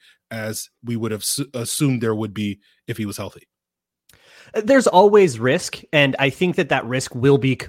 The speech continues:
Speaker 2: reflected in the contract. This is why Brad Spielberger, who does a great job projecting contracts, projects him to make thirty mil a year. Not even Daniel Jones money,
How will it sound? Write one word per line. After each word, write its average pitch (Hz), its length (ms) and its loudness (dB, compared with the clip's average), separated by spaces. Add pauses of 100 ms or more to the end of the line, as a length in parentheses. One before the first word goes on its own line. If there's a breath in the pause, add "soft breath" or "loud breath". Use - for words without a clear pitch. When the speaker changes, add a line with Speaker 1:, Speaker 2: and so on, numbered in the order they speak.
Speaker 2:
reflected 123 640 -4
in 98 100 -10
the 95 80 -12
contract. - 520 -16
This 180 160 0
is 170 160 -4
why 135 460 4 (220 soft breath)
Brad 127 240 -2
Spielberger, 117 560 -2
who 120 100 -6 (120)
does 107 140 -6
a 117 60 -6
great 131 240 0
job 117 220 -2
projecting 117 400 -6
contracts, 160 560 -6 (140)
projects 147 340 0
him 151 80 -4
to 135 60 -2
make 113 180 -4
thirty 117 240 -2
mil 98 220 -12
a - 40 -14
year. - 240 -16 (480)
Not 156 160 4
even 135 140 2
Daniel 107 260 0
Jones 73 260 -14
money, - 240 -20